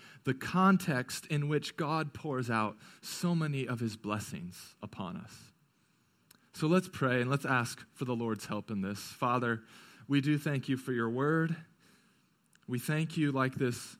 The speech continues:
wonderful, sweet song in, in Psalm one thirty-three.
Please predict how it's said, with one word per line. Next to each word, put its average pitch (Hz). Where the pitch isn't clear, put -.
wonderful, 147
sweet 156
song 139
in, 123
in 120
Psalm 135
one 131
thirty-three. 110